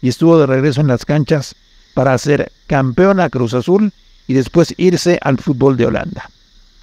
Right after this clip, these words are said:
Bien por Santiago Jiménez. Necesitamos más futbolistas de este tipo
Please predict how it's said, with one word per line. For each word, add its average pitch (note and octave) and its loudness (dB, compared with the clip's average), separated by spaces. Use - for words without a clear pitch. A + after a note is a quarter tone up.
Bien F3+ 4
por D#3 0
Santiago C#3+ 2
Jiménez. A#2 -2
Necesitamos D#3 2
más E3+ 0
futbolistas D3 0
de D3 -2
este C#3 -4
tipo - -6